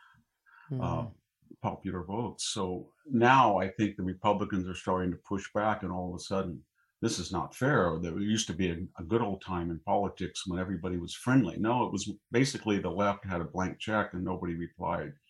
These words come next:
Speaker 1: And Trump came along, for good or evil, he brought in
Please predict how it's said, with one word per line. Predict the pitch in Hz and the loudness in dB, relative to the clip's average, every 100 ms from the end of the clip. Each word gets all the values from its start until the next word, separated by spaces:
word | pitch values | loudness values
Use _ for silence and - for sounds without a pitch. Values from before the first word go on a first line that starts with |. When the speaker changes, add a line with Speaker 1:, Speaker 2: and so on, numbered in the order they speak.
| _ _ _ - | _ _ _ -4
Speaker 1:
And | 90 | -2
Trump | - 117 - | 4 4 4
came | 110 98 | 2 2
along, | 90 90 90 98 | 2 0 0 -2
for | - 87 | -2 -2
good | 85 101 | 0 0
or | 113 | 0
evil, | 98 139 113 80 92 90 | 2 4 2 0 -6 -4
he | 98 | -4
brought | - 95 98 | 0 0 2
in | 98 95 92 | 2 0 -2